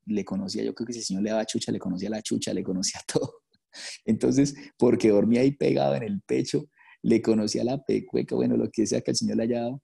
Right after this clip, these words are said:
Pues yo me imagino que el tipo no da desodorante, esas patoneadas, me imagino el pobre señor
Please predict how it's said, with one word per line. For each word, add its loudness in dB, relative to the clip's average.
Pues 4
yo 6
me 6
imagino 4
que 6
el 0
tipo 0
no 2
da 2
desodorante, 0
esas -2
patoneadas, -2
me -4
imagino -8
el -16
pobre -2
señor -4